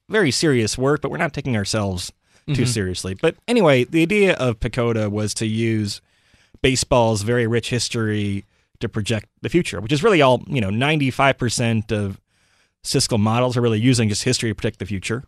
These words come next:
Speaker 1: right?
Speaker 2: An
Speaker 1: Um,
Speaker 2: extrapolation based on what's the highest probability
Speaker 1: Yeah.
Speaker 2: relative to what's happened in the past?
Speaker 1: But in baseball, you have so many good years of data and so many players every season where you can say, you know,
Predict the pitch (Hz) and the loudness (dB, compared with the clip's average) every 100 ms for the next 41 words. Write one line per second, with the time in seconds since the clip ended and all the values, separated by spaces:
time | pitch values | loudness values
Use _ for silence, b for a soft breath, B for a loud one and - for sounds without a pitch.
0 | _ _ 107 117 - _ 151 147 110 156 | _ _ -4 -4 -6 _ -2 0 2 2
1 | 147 147 143 - 139 135 123 143 127 123 | 2 2 0 0 -2 -2 -2 -4 -4 -2
2 | 131 127 120 123 127 123 - 135 123 117 | -2 -2 -4 -2 -2 -4 -4 -2 -2 -4
3 | 123 120 117 123 117 - 196 156 139 156 | -4 -4 -4 -6 -8 0 4 4 6 6
4 | 151 147 143 131 127 135 120 131 123 113 | 6 2 0 -2 0 -2 -2 -2 -4 -2
5 | 139 185 - 185 170 185 233 - 170 156 | -2 -2 0 2 4 4 4 4 4 6
6 | 143 120 - 160 175 170 151 139 131 123 | 6 4 2 2 2 2 2 2 2 0
7 | 113 101 120 120 113 110 135 123 110 131 | -2 -2 0 0 0 0 0 0 -2 0
8 | 123 120 110 110 101 - 147 135 127 113 | 0 2 0 -2 -2 0 0 2 0 0
9 | 110 110 104 - 107 101 98 110 95 | 0 -2 -4 -2 -2 -2 -4 -4 -4